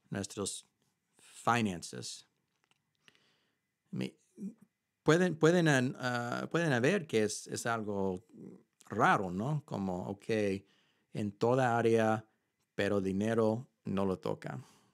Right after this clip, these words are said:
Mira, la, la palabra dice que Dios es el dueño de oro y plata,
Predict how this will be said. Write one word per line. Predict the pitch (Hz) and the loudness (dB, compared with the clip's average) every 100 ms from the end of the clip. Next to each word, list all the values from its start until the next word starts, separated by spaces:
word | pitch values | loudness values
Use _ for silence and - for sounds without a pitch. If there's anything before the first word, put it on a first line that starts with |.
| 311 | -16
Mira, | 165 117 110 104 113 _ _ _ _ _ _ - | -8 -2 0 -2 -6 _ _ _ _ _ _ -8
la, | 131 123 131 | 2 4 4
la | 127 | 0
palabra | 120 147 170 147 | 2 2 4 4
dice | 135 - 131 131 _ _ _ _ - | 4 2 -2 -2 _ _ _ _ -6
que | 104 | -2
Dios | 101 110 123 - | 2 6 4 2
es | - 101 101 | -4 -2 -2
el | 95 | -4
dueño | 101 104 104 | 0 0 0
de | 95 87 87 | 0 -2 -4
oro | - 95 95 | -4 -2 0
y | 90 | -2
plata, | - 85 - 98 101 | -4 -8 -6 -8 -8